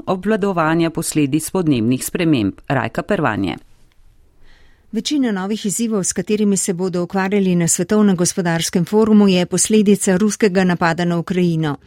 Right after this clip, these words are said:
Speaker 2: Vojna v evropski žitnici, ki traja že skoraj leto dni, je v nebo pognala tako cene prehrane kot energentov, kar je še otežilo gospodarske razmere, ki so jih načeli že ukrepi proti širjenju covida.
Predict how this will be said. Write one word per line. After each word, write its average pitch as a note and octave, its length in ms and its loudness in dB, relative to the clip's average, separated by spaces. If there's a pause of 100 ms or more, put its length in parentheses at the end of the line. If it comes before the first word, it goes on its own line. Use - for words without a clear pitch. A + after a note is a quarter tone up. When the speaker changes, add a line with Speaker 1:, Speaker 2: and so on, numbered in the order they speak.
(360)
Speaker 2:
Vojna G3+ 360 4
v F3+ 80 2
evropski G3+ 480 2
žitnici, A3 500 2
ki G#3 120 0
traja F3 360 0
že E3 140 -2
skoraj E3 340 -2
leto E3 300 -4
dni, G#3+ 280 2
je G#3+ 80 4
v G3 80 4
nebo F3+ 260 0
pognala F#3 500 0
tako G3 240 -2
cene G3 340 0
prehrane F#3+ 580 0
kot G3 220 -2
energentov, F#3 720 0 (300)
kar A3+ 160 2
je A3+ 60 6
še A3+ 160 4
otežilo G3+ 500 4
gospodarske E3+ 680 -2
razmere, G3 520 2
ki G3+ 140 -2
so F#3 200 0
jih F3 160 -4
načeli G3+ 400 2
že F3+ 200 4
ukrepi A3 440 0
proti F#3+ 320 -2
širjenju D#3+ 460 -2
covida. C#3+ 520 -6